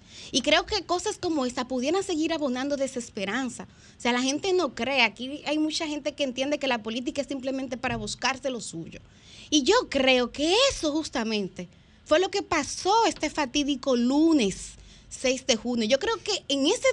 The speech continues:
despacho de don Orlando Jorge Mera se encontraron lo peor de la política, la politiquería, la vieja política. Se encontró con lo más decente de la sociedad dominicana.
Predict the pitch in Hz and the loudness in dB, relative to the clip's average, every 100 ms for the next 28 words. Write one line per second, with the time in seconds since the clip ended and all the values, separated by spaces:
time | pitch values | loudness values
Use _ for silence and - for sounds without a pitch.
0 | 480 - - 370 392 339 294 262 240 277 | 2 0 0 0 0 0 0 0 0 2
1 | 320 277 262 277 277 240 247 190 185 - | 2 2 0 2 2 2 2 2 -4 -12
2 | - - - 285 277 285 262 233 285 311 | -20 -20 0 2 4 4 2 4 4 4
3 | 262 240 262 - - 262 277 277 302 302 | 2 -2 -8 -16 -4 4 4 8 8 10
4 | 359 466 466 294 262 254 262 240 285 285 | 12 12 10 6 2 2 2 2 2 -2
5 | 220 208 220 226 269 254 247 233 - 240 | -2 2 2 4 2 2 -2 -2 4 4
6 | 294 359 330 233 160 - - - 247 240 | 4 4 4 2 -2 -10 -20 0 2 4
7 | 220 285 403 427 381 277 311 359 - 196 | 4 4 4 4 4 4 6 4 2 -4
8 | - 147 - - - - - - 285 294 | -4 -6 -8 -20 -20 -20 -18 2 4 4
9 | 311 294 311 311 370 403 370 311 320 381 | 2 2 2 2 4 6 6 6 4 2
10 | 349 440 - 302 349 370 277 262 233 233 | -2 -4 0 2 4 2 2 2 2 -2
11 | 220 226 247 277 302 302 269 - 247 262 | -2 0 2 2 2 2 0 2 2 4
12 | 247 196 | 2 -2